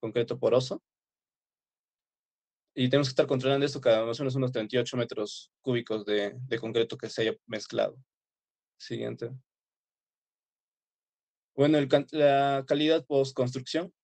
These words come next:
se tiene que obtener, como, como vemos acá, testigos para poder, eh, nosotros, eh, probarlos en laboratorio, ¿no? Ver cua-, qué, qué cantidad de, de esfuerzo, ah,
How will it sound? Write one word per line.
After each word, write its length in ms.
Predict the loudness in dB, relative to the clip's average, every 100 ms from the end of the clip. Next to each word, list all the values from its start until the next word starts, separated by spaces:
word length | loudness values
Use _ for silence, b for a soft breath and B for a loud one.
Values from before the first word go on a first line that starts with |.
| _ _ _ _ _ _ _
se 300 | -2 4 4
tiene 280 | 4 0 0
que 120 | 2
obtener, 500 | 0 2 2 4 2
como, 360 | 0 -2 -4 -6 _
como 200 | 0 4
vemos 320 | 4 4 0
acá, 720 | -2 4 4 4 -2 -8 -16 -20 _ -8
testigos 720 | -8 -4 -2 -2 -2 -10 -20 _ _ _ _ _ _
para 220 | 0 0
poder, 420 | 2 4 4 2 -2
eh, 80 | -10
nosotros, 840 | -8 -6 -8 -6 -6 -8 -12 -20 -18 -8
eh, 500 | -4 -4 -6 -8 -10 -16 _ _ _ _ _ _ _
probarlos 340 | 4 4 4
en 80 | 0
laboratorio, 400 | 0 0 0 0
¿no? 160 | 0 0
Ver 200 | 0 0
cua-, 220 | -4 -4 _
qué, 300 | -2 -2 -4
qué 120 | -12 -2
cantidad 420 | -2 0 0 2
de, 400 | 0 -2 -4 -8 -12 -16 _ _ _ _ _
de 320 | -14 -6 -2
esfuerzo, 680 | -2 2 0 0 -2 -2 -2
ah, 480 | -4 -2 -2 -4 -10